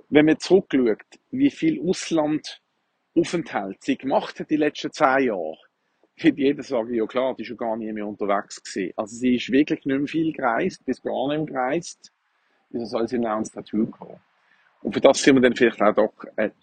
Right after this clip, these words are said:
zu wenig grosser Anlass. Aber wir haben immer wieder eine tolle Antwort bekommen, wo sie sich entschuldigt dafür, dass sie sich keine Zeit kann nehmen für das doch tolle Event und sie dem Event selber viel Glück wünscht, aber auch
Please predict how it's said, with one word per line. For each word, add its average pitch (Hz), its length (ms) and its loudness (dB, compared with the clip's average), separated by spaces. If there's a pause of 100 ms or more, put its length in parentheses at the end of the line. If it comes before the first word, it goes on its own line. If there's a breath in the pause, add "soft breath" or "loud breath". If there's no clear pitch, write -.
zu - 120 -6
wenig 113 400 0
grosser 110 640 0
Anlass. 104 560 0
Aber 127 180 -2
wir 131 140 2
haben 135 140 2
immer 165 240 2
wieder 147 160 4
eine 123 100 -6
tolle 113 340 0
Antwort 196 460 -4
bekommen, 170 500 -6 (540 soft breath)
wo 117 140 -4
sie 123 420 -4
sich - 240 -8
entschuldigt 143 600 -2
dafür, 127 260 -6
dass - 160 -10
sie 113 240 -6
sich - 240 -10
keine - 220 -2
Zeit - 220 -8
kann 143 180 -4
nehmen 135 300 -4 (200)
für 127 100 -8
das 117 220 -2 (380)
doch 127 260 -2
tolle 131 320 6
Event 113 500 -2
und 110 200 -8
sie 104 260 -4 (720 soft breath)
dem 107 160 -6
Event 139 400 2
selber 127 320 4
viel 131 120 -4
Glück 120 300 -2
wünscht, 110 420 -8
aber 101 360 -2
auch 104 140 0